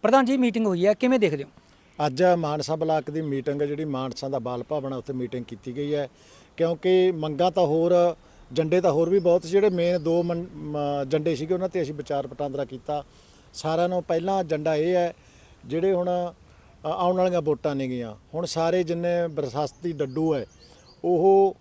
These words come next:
Speaker 2: ਪੱਤਨਾਂ 'ਤੇ ਆ ਗਏ ਆ, ਸਾਰੇ ਫੇਰੀਆਂ ਪਾਉਂਦੇ ਆ ਪਿੰਡਾਂ ਦੇ ਵਿੱਚ, ਅ, ਵੋਟ ਬਟੋਰੂ ਮੰਗ 'ਤੇ। ਉਹਨਾਂ ਦਾ ਪਰਦਾਫਾਸ਼ ਕਰਨ ਦੇ ਵਾਸਤੇ ਅਸੀਂ ਜਗਰਾਓਂ ਦੇ ਵਿੱਚ ਇੱਕ ਪੰਜਾਬ ਪੱਧਰੀ ਰੈਲੀ ਕੀਤੀ ਹੈ, ਸੰਯੁਕਤ ਮੋਰਚੇ ਵੱਲੋਂ ਰੱਖੀ ਹੋਈ ਹੈ।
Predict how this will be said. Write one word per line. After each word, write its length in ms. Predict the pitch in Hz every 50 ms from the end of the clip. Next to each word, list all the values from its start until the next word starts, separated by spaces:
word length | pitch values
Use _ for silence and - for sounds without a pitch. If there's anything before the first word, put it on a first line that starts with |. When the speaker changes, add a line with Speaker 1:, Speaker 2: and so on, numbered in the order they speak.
| _ _
Speaker 2:
ਪੱਤਨਾਂ 380 | - 170 - - 185 180 185 180
'ਤੇ 140 | - 190 180
ਆ 180 | 165 156 151
ਗਏ 180 | 147 160 175 180
ਆ, 80 | 180 175
ਸਾਰੇ 320 | - - 156 160 170 175
ਫੇਰੀਆਂ 400 | - - 156 160 156 165 165 160
ਪਾਉਂਦੇ 280 | - 156 151 151 156 160
ਆ 60 | 151
ਪਿੰਡਾਂ 320 | - 160 151 147 151 147
ਦੇ 80 | 151 151
ਵਿੱਚ, 340 | 151 147 - - 165 151 143
ਅ, 720 | - _ _ - - - _ _ - _ - 151 151 156
ਵੋਟ 280 | 143 180 202 202 160 180
ਬਟੋਰੂ 360 | 175 175 - 175 170 170 165
ਮੰਗ 220 | 160 151 139 123
'ਤੇ। 220 | - - 117 101 90 - _ _ - - - - -
ਉਹਨਾਂ 240 | 170 185 202 214
ਦਾ 80 | 214 208
ਪਰਦਾਫਾਸ਼ 640 | - 196 180 170 156 185 185 170 175 175 170 -
ਕਰਨ 220 | - 180 165 170 170
ਦੇ 100 | 175 170
ਵਾਸਤੇ 440 | 165 165 165 151 - - 175 170 160
ਅਸੀਂ 160 | 123 151 170
ਜਗਰਾਓਂ 460 | 143 160 151 151 156 156 156 160 160
ਦੇ 120 | 160 165
ਵਿੱਚ 220 | 156 160 - - 165
ਇੱਕ 320 | 151 - - 160 160 160 -
ਪੰਜਾਬ 280 | - 151 151 147 151 151 -
ਪੱਧਰੀ 300 | 156 139 143 170 175 165
ਰੈਲੀ 280 | 151 143 139 143 147
ਕੀਤੀ 360 | - 151 143 123 - 151 151 156
ਹੈ, 100 | 151 143
ਸੰਯੁਕਤ 420 | - 139 143 147 151 156 - 180
ਮੋਰਚੇ 360 | 165 160 156 156 - - 156
ਵੱਲੋਂ 260 | 151 151 147 151 147
ਰੱਖੀ 220 | - - - - 151
ਹੋਈ 240 | 139 151 156 160 165
ਹੈ। 140 | 165 156